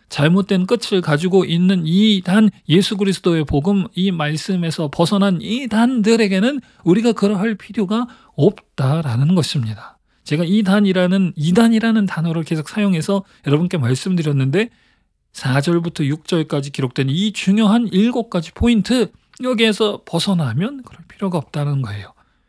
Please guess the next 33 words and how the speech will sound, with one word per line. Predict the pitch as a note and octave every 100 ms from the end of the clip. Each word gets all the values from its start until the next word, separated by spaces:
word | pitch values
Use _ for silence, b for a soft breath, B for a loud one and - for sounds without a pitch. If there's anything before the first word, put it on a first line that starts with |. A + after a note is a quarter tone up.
| _ _ -
여러분, | E3+ F3+
그런 | F3 F#3+
것들을 | F#3+ G#3 G3+
우리가 | E3+ D3 E3 E3 b b
평가하고 | - B3 A#3 G3+ G3 F#3+
판단할 | G#3+ G#3+ G#3 F#3+
수 | E3+ F3
있는 | E3+ E3+
아주 | E3 G3+ A3+ A3
중요한 | - G3 F#3+ F#3
기준들이 | E3+ D#3+ C#3+ E3+ D3 C3 E3 A3+ b b
사 | - D3+ D#3+
절부터 | E3+ C#3 C3 C3 - F#3+ F#3+ b b
육 | E3 E3
절에 | D#3+ C3+ E3 F#3+ _
지금 | - D3 D3+ D3+
기록이 | - C3+ B2 B2
되고 | A#2 A2+ D3
있는 | D3+ D#3+
것입니다. | D#3+ - - _ _ _ _ _ _ _ -
여러분, | D#3+ F#3
교회 | G3+ G3+
안에서든 | C#3 D#3+ G3+ F#3+ G3 G3+ G3+ G3
교회 | F3+ F#3 F#3
밖에서든 | D3 - D3+ F3 G#3 G3 b b
이러한 | E3 G#3 A3 G3
기준에 | F#3+ E3 F#3
부합되지 | F#3+ - G3+ G3+ G3+ F#3+
않는다면 | E3 D#3+ E3 F3 F#3+
우리는 | F3 F3+ G3
함께 | F#3+ - C#4 B3+ - G3 E3
갈 | - C3
수 | C3+ - G#3